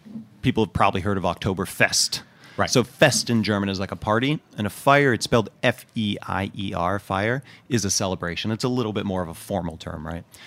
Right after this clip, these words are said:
Speaker 1: So it's Riesling Fire. So we're not, you know, we're not lighting anything on fire. This is more a <laughs> celebration. So basically, it was a way of, there's a number of events.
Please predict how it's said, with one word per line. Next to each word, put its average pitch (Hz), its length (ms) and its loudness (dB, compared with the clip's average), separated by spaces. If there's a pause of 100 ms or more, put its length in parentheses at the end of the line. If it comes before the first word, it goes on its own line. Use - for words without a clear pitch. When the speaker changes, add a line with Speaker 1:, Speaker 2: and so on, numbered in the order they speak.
(120)
Speaker 1:
So - 120 2
it's 127 140 2
Riesling 117 400 4
Fire. 87 320 -4
So 90 220 -4
we're 90 100 -2
not, 87 220 -4 (160)
you - 60 -8
know, 95 180 -10
we're 101 80 -4
not 90 180 0
lighting 90 300 0
anything 87 280 -2
on 98 120 -4
fire. 104 240 -2
This 90 180 -2
is 82 100 -6
more 85 200 -2
a - 80 -4
<laughs> - 0 -
celebration. 123 680 6 (420)
So 196 120 6
basically, 294 380 4
it - 60 0
was 170 120 4
a 160 60 6
way 147 340 6
of, 131 240 6
there's 131 160 4
a 143 60 2
number 165 520 4
of 127 80 4
events. 110 640 2